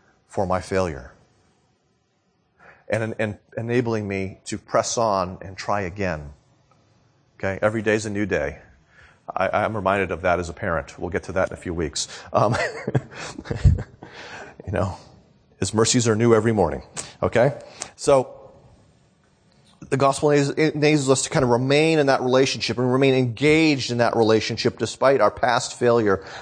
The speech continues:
so that we, you know, keep trying to love better than we loved yesterday. Our weakness. There is nothing like marriage and parenting. Family life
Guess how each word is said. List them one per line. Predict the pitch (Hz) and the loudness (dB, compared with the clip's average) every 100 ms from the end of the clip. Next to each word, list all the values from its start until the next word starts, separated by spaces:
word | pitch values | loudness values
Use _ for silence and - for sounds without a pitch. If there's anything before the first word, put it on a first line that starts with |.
| - | -8
so | - 113 | 0 4
that | 113 98 | 4 2
we, | 110 | -2
you | 110 110 | -2 -4
know, | 95 98 | -4 -6
keep | - 117 - _ | -6 -6 -6 _
trying | - 101 98 90 | -2 0 -2 -4
to | - | -10
love | 92 101 92 87 - - _ _ _ - | -2 2 2 -2 -16 -20 _ _ _ 0
better | 104 101 | 2 2
than | 95 95 | 0 -4
we | |
loved | 92 95 90 - - - - - _ | 2 4 4 -2 -18 -20 -20 -20 _
yesterday. | 104 101 - 82 69 64 - _ _ _ - - - - - - _ _ _ _ - | -2 -2 -4 -4 -4 -8 -18 _ _ _ -20 -20 -20 -20 -20 -20 _ _ _ _ 0
Our | 117 117 | 2 4
weakness. | 127 139 - 78 - - - - - - - _ _ _ _ _ _ _ _ _ _ _ - | 2 -2 -6 -4 -2 -2 -2 -4 -8 -12 -20 _ _ _ _ _ _ _ _ _ _ _ -4
There | 139 135 | 2 2
is | 113 | 0
nothing | 127 135 131 127 | 2 0 2 -2
like | 110 98 - | 2 0 2
marriage | 87 85 80 76 - - - - _ _ _ _ _ _ _ _ _ _ _ - | 0 2 0 -4 -8 -8 -10 -18 _ _ _ _ _ _ _ _ _ _ _ -16
and | 82 | -6
parenting. | 87 85 78 76 - _ _ _ _ - - - - _ - | -2 -2 -2 -12 -14 _ _ _ _ -20 -20 -20 -20 _ -2
Family | 143 147 110 | 0 2 2
life | 65 60 - - | 0 -4 -10 -20